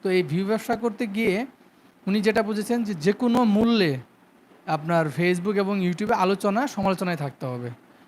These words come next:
যেটা আমরা অন্য বলিউড, হলিউড এবং even কি আমাদের দেশের নায়ক নায়িকাদেরও দেখি। আপনারা নিশ্চয়ই সাম্প্রতিক সময় দেখতে পাবেন মিষ্টি জান্নাত শর্ট ড্রেস পরে ছবি দিয়েছেন। মানে, বিভি-, এটা আসলে ট্রেন্ড। আসলে যারা এসব ভিউয়ের জন্য পরে থাকেন, তাদেরকে আসলে যে কোনো মূল্যে আলোচনায় থাকতে হয়, সেটা যে কোনোভাবেই।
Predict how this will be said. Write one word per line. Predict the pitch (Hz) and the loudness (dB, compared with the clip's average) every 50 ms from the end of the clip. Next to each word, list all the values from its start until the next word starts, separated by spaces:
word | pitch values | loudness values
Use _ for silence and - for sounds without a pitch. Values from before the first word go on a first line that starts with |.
| - - - | -16 -12 -4
যেটা | 147 160 190 180 208 190 | -2 0 2 2 2 2
আমরা | 190 185 180 180 175 - | 2 2 2 0 0 0
অন্য | 170 170 156 | -2 -2 0
বলিউড, | 151 165 170 160 160 165 165 170 156 | 0 0 2 2 2 2 2 2 0
হলিউড | 151 160 165 160 160 165 165 160 | 0 0 0 0 0 0 -2 -4
এবং | 165 156 156 165 170 170 | -4 -4 -4 -4 -4 -2
even | 160 170 175 170 | -2 -2 -2 0
কি | 180 | 0
আমাদের | 170 160 160 165 160 160 170 165 156 | 0 2 2 2 2 0 0 -2 -2
দেশের | 165 156 - 175 165 160 | -2 -2 -2 -2 -2 -2
নায়ক | 160 160 160 165 160 - | -2 -2 -4 -4 -4 -4
নায়িকাদেরও | 165 160 160 151 165 147 143 143 143 143 | -2 -2 -2 -2 -2 -2 -2 -4 -4 -4
দেখি। | 139 143 - 165 | -4 -4 -2 -4
আপনারা | 156 143 151 151 147 147 | -4 -2 0 0 0 0
নিশ্চয়ই | 143 147 147 - - 156 143 | -2 -4 -4 -4 -4 -6 -4
সাম্প্রতিক | - 165 151 147 151 160 151 147 | -4 -4 -4 -2 -2 -2 -2 -2
সময় | 151 147 143 | -2 -2 -2
দেখতে | 147 143 - 151 | -4 -4 -4 -4
পাবেন | 147 147 | -4 -4
মিষ্টি | 143 - - 160 | -4 -4 -6 -6
জান্নাত | 139 143 143 147 143 139 - - - - - - - _ | -4 -4 -4 -4 -4 -6 -6 -10 -16 -20 -20 -20 -20 _
শর্ট | - - - 156 156 156 156 151 143 - - 160 143 139 | -12 -6 -4 -2 0 0 0 -2 -4 -8 -14 -14 -12 -8
ড্রেস | 143 165 151 143 - - 180 170 | -6 -4 -4 -6 -6 -10 -8 -6
পরে | 156 170 165 156 147 | -4 -2 -2 -2 -2
ছবি | 139 - 170 165 | -2 -4 -4 -2
দিয়েছেন। | 151 160 160 147 - 156 147 160 180 | 0 0 -2 -2 -4 -8 -10 -10 -8
মানে, | 202 220 254 269 254 226 | -8 -6 -4 -4 -4 -6
বিভি-, | 208 247 247 254 | -6 -8 -8 -6
এটা | 277 254 - - 277 | -6 -4 -2 0 0
আসলে | 254 - - 240 208 - | -2 -2 -4 -6 -8 -6
ট্রেন্ড। | - 208 180 165 160 151 143 | -6 -4 -4 -2 -4 -4 -6
আসলে | 143 131 - - 139 139 135 131 - - - - - - _ - | -6 -6 -8 -8 -8 -8 -8 -8 -12 -16 -20 -20 -20 -18 _ -4
যারা | 151 156 160 | -2 0 0
এসব | 156 - 175 160 147 139 | 0 0 0 -2 -2 -2
ভিউয়ের | 135 151 156 151 160 160 160 151 | -2 0 0 2 2 2 0 0
জন্য | 147 160 160 156 156 151 147 | -2 -2 -2 -2 -2 -2 -2
পরে | 151 151 147 | -4 -4 -4
থাকেন, | 139 151 147 139 147 147 147 | -4 -4 -4 -4 -4 -6 -4
তাদেরকে | 143 143 139 147 143 135 151 | -4 -4 -2 -4 -4 -2 -4
আসলে | 143 - - 151 | -4 -4 -6 -6
যে | 143 143 175 | -4 -4 -4
কোনো | 175 185 180 170 | -2 -2 -4 -2
মূল্যে | 160 156 | -2 -2
আলোচনায় | 151 156 151 180 175 170 | -2 -2 -2 -2 -2 -2
থাকতে | 156 160 143 - - - | -2 -4 -4 -4 -6 -6
হয়, | 135 139 160 | -4 -4 -4
সেটা | 151 170 156 147 143 | -4 -4 -2 -2 -2
যে | 139 160 175 | -2 -2 -2
কোনোভাবেই। | 170 190 185 170 160 156 147 143 147 | -2 -2 -2 -2 -2 -2 -2 -2 -2